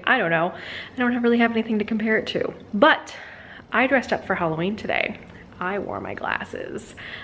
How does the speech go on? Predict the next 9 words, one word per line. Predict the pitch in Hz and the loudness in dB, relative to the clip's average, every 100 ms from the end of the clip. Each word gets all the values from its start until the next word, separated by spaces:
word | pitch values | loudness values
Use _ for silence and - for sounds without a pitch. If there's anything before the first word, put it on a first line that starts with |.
| - | 0
I | 202 | 4
am | 170 165 - | 6 4 2
Spectacle | - - 269 262 240 - 175 | -4 0 0 0 -4 -2 0
Emily | - 160 147 160 | 0 0 -2 -4
today, | 202 - - 226 - - | -2 -2 0 0 -2 2
so | 196 165 - - - 185 | 4 4 2 -4 -2 2
that | 202 | 4
was | 233 202 | 2 0
fun. | - 160 196 311 | 4 4 4 0